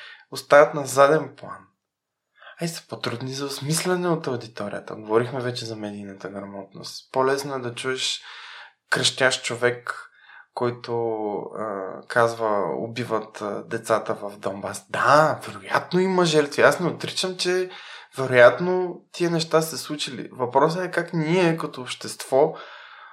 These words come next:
поставяме тия, този диалог. И тук вече идва ролята и на медиите, в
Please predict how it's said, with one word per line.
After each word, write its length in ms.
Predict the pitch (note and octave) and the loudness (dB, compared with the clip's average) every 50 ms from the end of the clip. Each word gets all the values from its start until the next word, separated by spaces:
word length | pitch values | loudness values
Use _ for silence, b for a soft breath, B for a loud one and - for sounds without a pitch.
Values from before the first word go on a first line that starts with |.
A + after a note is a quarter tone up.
| B B B B B - | B B B B B -8
поставяме 600 | - C#3 - - - D3+ D3 D#3+ F3 F3+ F3 E3 | -6 -6 -2 2 6 8 8 8 6 4 0 -4
тия, 520 | E3 - D#3+ D3+ D3+ D3 C#3+ C3+ A2+ A2+ - | -4 -2 0 2 4 4 4 2 0 -2 -2
този 200 | - C3 C3 B2+ | -2 0 0 0
диалог. 300 | A#2+ A#2 G#2+ G#2+ - - | -2 -2 -2 -2 -4 -6
И 40 | - | -6
тук 220 | E3+ E3 G3+ F3 | -4 -2 0 2
вече 220 | F3 F3 F3 - | 2 2 0 0
идва 240 | F3 E3+ F#3 F#3 F3+ | -2 2 6 8 8
ролята 320 | D#3+ D#3+ D#3+ E3 E3 F#3 F3+ | 10 8 8 6 4 2 0
и 60 | E3+ | 0
на 100 | D3 C3 | 0 -2
медиите, 840 | B2 B2 B2+ C3 C#3 D3 C#3 A#2+ G#2 G#2 - - A2+ C3+ D3+ - - - | -2 0 0 0 2 0 0 -2 -4 -6 -6 -6 -4 -4 -4 -6 -10 -12
в 220 | C#3 C#3 C#3 C3 | -14 -12 -12 -12